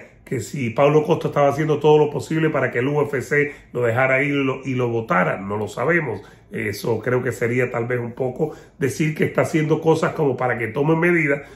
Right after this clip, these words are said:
pero no podemos, creo que, especular al respecto. Ahora, Paulo Costa, dos derrotas seguidas,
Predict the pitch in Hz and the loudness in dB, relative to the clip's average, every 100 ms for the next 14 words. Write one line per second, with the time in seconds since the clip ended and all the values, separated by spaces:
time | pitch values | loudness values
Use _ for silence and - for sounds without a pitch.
0 | - - 123 127 131 143 135 139 - 131 | -18 -8 -2 -2 0 0 0 0 0 -2
1 | 127 113 - 117 117 120 120 110 - - | -2 -6 -4 -4 0 2 2 -2 -10 -8
2 | - 127 - - 156 139 - 104 117 131 | -2 2 2 0 0 -2 0 2 4 4
3 | 110 - - - 127 151 - 156 147 147 | 0 -6 -14 -2 0 2 2 2 2 2
4 | 123 117 135 135 135 117 156 143 170 170 | 2 2 0 0 -2 -4 -2 0 2 4
5 | 165 | 4